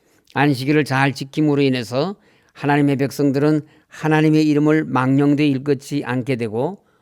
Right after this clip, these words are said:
우상 섬기는 악을 피할 수 있으며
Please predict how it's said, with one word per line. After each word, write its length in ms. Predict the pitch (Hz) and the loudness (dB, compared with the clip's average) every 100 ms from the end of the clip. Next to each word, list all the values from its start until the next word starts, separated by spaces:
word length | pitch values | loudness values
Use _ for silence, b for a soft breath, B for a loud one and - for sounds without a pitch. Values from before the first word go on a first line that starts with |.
| _ _ _ | _ _ _
우상 560 | 143 151 151 151 151 151 b _ | -6 -4 0 0 0 -2 b _
섬기는 580 | - - 151 139 139 135 | -8 -2 0 2 2 0
악을 280 | 127 131 | 0 -2
피할 320 | 123 - 139 135 | -4 -2 -2 -2
수 120 | 139 | -4
있으며 440 | 123 131 147 117 | -6 -2 -2 -2